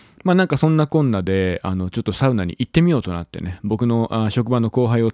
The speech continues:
連れて、この間ね、えー、ちょっと行ってみました。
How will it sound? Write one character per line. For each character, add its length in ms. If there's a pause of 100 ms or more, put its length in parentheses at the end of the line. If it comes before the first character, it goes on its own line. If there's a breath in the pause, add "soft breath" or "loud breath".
連 80
れ 80
て、 320
こ 100
の 60
間 180
ね、 200
え 340
ー、 40
ち 60
ょ 40
っ 20
と 160
行 80
っ 40
て 140
み 60
ま 120
し 140
た。 220